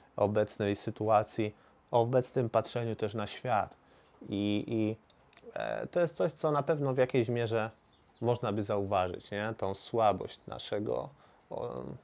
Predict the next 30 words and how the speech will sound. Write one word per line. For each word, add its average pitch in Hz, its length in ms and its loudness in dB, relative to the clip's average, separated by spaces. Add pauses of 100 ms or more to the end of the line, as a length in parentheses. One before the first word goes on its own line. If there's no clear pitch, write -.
(100)
obecnego 104 800 -2 (280)
życia. 101 460 -2 (240)
W - 100 -20
tym 101 180 -6
sensie, 98 420 -4
że 98 300 0 (580)
nie 123 180 4
ma 131 100 4
już 92 120 2
co - 140 -6
odkrywać, 101 520 -2
nie 131 120 2
ma 156 80 2
już 117 100 -4
co - 160 -4
podbijać. 92 680 -4
Jest 98 240 -2
tak, 107 100 0
jakby 95 280 0
jesteśmy 101 560 -4
w - 60 -18
takim, 98 380 -6 (800)
e, - 300 -8 (140)
komfortowym 131 720 2
pudełku, 131 500 2
gdzie 113 220 -2
już 117 220 0
tak 113 140 -6
jakby 110 180 -4
człowiek, 113 520 -2